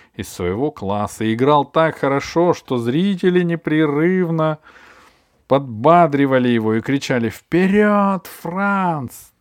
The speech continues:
Давай!" После матча его поздравили даже противники. Томми и Пеппа вообще сказали, что он гениальный игрок, и они надеются, что теперь он снова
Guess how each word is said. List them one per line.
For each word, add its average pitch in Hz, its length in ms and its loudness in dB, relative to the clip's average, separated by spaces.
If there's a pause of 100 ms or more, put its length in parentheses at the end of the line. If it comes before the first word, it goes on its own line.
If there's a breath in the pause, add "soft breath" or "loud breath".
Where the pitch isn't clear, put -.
(100)
Давай!" 220 1300 2 (640 soft breath)
После 151 340 -2
матча 156 600 -2 (140)
его 131 260 -2
поздравили 120 800 0
даже 127 320 0
противники. 90 800 -6 (500 soft breath)
Томми 175 460 2
и 113 40 0
Пеппа 143 720 0 (200 soft breath)
вообще 135 340 -2
сказали, 117 540 -2
что - 240 -6
он 101 120 -4
гениальный 135 760 -2
игрок, 107 480 -2
и 110 40 0
они 104 220 -4
надеются, 120 640 0
что - 180 -10
теперь 147 440 -4
он 143 100 -4
снова 165 640 -4